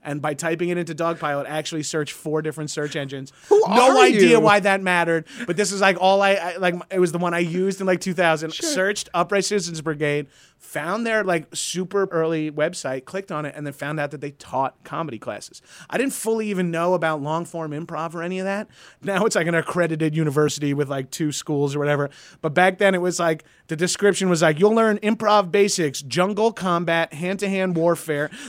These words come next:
Speaker 1: Like, it was, like, a gag write-up, and I
Speaker 2: Yeah.
Speaker 1: was like, "This is, I don't know what this means." And, and it was two hundred and fifty dollars, I think, at the time, and I signed up for level one for that s-, I came home that summer in between junior and senior year and took level one.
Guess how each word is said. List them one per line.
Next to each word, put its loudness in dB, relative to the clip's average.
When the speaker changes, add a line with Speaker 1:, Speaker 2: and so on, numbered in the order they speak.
Speaker 1:
Like, 0
it 0
was, 2
like, 0
a 0
gag 2
write-up, 2
and 2
I 6
Speaker 2:
Yeah. 6
Speaker 1:
was 2
like, 0
"This 0
is, 2
I 6
don't 2
know 2
what 2
this -2
means." -2
And, -4
and -4
it -2
was -4
two -6
hundred -4
and -8
fifty -8
dollars, -4
I -2
think, -6
at -4
the -8
time, -4
and -2
I -4
signed -4
up -4
for -10
level -6
one -8
for -10
that -4
s-, -8
I -6
came -6
home -4
that -4
summer -4
in -8
between -10
junior -8
and -8
senior -10
year -8
and -12
took -12
level -8
one. -8